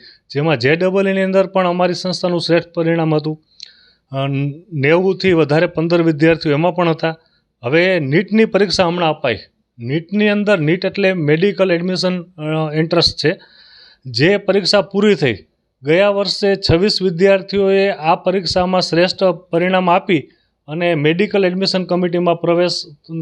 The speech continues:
પાત્રતા કેળવી હતી. પણ આ વખતે પરીક્ષા આપ્યા પછી વિદ્યાર્થીઓનો જે અભિપ્રાયો છે,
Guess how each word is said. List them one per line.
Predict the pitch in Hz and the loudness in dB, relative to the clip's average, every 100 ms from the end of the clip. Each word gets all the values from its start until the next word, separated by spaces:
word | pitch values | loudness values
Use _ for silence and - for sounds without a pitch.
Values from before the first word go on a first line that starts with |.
| 147 | -4
પાત્રતા | 160 165 165 165 | -2 -2 -2 -2
કેળવી | 165 165 156 | 0 0 0
હતી. | 117 107 - _ _ | -4 -8 -12 _ _
પણ | 147 | -4
આ | 151 | 0
વખતે | 180 185 - 196 196 196 202 _ _ - | 0 0 -2 0 0 0 -6 _ _ -4
પરીક્ષા | 165 185 190 | -4 0 0
આપ્યા | 170 175 190 | 2 0 -2
પછી | 170 180 196 | -2 -4 -2
વિદ્યાર્થીઓનો | 175 131 123 165 202 180 202 196 | -2 -2 2 4 4 0 -6 -4
જે | 190 | 0
અભિપ્રાયો | 160 156 190 190 185 185 | 2 2 0 2 2 2
છે, | 185 165 | 0 -2